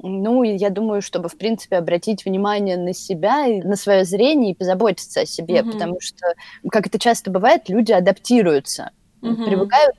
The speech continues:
Speaker 1: э, к плохому качеству жизни. А, в общем, конечно, с плохим зрением, м,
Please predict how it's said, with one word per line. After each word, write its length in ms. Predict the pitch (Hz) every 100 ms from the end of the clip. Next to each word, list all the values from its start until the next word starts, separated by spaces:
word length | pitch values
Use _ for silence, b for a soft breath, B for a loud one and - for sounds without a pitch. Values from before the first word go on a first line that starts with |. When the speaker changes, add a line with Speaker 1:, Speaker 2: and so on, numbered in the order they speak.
| -
Speaker 1:
э, 220 | 196 185
к 280 | - 190 180
плохому 500 | - 170 220 240 196
качеству 540 | 185 190 - - 170
жизни. 580 | 160 196 170 160 139 - - -
А, 220 | 156 151 143
в 60 |
общем, 240 | 165 - -
конечно, 460 | 175 170 - 131
с 100 | - _ - - -
плохим 380 | 175 - 196 170
зрением, 480 | 160 208 233 190 160 156 - -
м, 140 | -